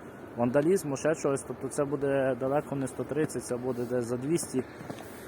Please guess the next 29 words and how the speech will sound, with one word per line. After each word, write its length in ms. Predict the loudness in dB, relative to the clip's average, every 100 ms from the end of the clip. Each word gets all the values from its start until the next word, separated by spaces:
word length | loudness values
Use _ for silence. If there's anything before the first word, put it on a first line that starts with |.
| -14 -14 -14 -14 -14 -14 0
В 20 | 8
великих 380 | 8 8 2
містах 320 | 0 4 4 6
це 140 | 2
буде 260 | 2 4 4
за 140 | 2
триста. 640 | 2 4 4 2 2 2 0 -10 -12 -12 -4
Тобто, 280 | -2 -2 -4 -6 -12 -14 -12 -10
як 160 | 0
я 80 | 2
вже 160 | 2 2
згадував 580 | 6 6 6 4 4 4
раз, 320 | 2 2 -2
е, 340 | -2 0 0 -2 -12 -14 -14 -14 -14 -16 -8
в 40 | -6
попередніх 500 | 0 2 2 0 -2
відео, 340 | 2 2 2
що 140 | 0
стосувалось 580 | -4 -4 2 4 4 0
машин, 260 | -4 0 0
найдешевші 520 | 0 0 0 0 -2
страхівки — 440 | -2 -4 -4 -4 -4
це 120 | -4
в 40 |
Квебеку. 380 | -2 -2 0 -2
Якщо 220 | -4 -4
знаєте 300 | 0 0 0
французьку, 580 | -4 -6 0 0 0 0
welcome 400 | 2 2 2 -6